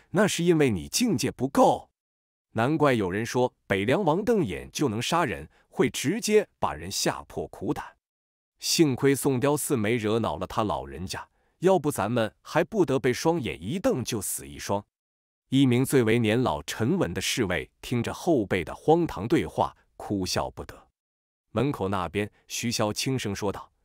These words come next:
：“别人都说你宋雕四在印绶监当值的时候兢兢业业，掌管古今通籍文库、贴黄刊盒等万般琐事，都办得井井有条，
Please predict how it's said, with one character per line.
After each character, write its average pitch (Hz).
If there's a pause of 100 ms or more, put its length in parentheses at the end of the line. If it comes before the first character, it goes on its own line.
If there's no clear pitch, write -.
(220)
：“别 156
人 175
都 139
说 127
你 85
宋 131
雕 131
四 135
在 113
印 131
绶 104
监 117
当 147
值 110
的 107
时 -
候 120 (160)
兢 135
兢 127
业 127
业， 107 (280)
掌 139
管 139
古 147
今 131
通 151
籍 117
文 95
库、 - (260)
贴 160
黄 117
刊 147
盒 120
等 92
万 117
般 120
琐 -
事， 92 (200)
都 160
办 131
得 98
井 117
井 143
有 -
条， 85